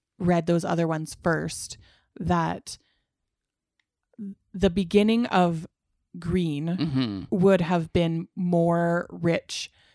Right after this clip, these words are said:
Speaker 1: because I would have been like, "Oh, they're connecting all of these things,"
Speaker 2: Mm-hmm.
Speaker 1: even though it's the beginning, like, all of these things are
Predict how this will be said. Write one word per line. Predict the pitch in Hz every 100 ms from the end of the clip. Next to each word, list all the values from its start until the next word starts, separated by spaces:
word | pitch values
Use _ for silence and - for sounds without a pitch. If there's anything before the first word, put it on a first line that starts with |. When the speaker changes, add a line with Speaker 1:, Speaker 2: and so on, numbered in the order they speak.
| _ -
Speaker 1:
because | 185 185 165 -
I | 175
would | 165 170
have | 160
been | 170 165
like, | 165 - -
"Oh, | 196 185 175
they're | 180
connecting | 175 190 185 - 202
all | 180
of | 170
these | 165 170
things," | - 165 165 165 -
Speaker 2:
Mm-hmm. | - 135 117 98
Speaker 1:
even | 220 208 220
though | 196
it's | 185 - - -
the | 190
beginning, | 185 196 185 160 156
like, | 160 160 -
all | - 185
of | 180
these | 185 -
things | 180 170
are | 165 160 156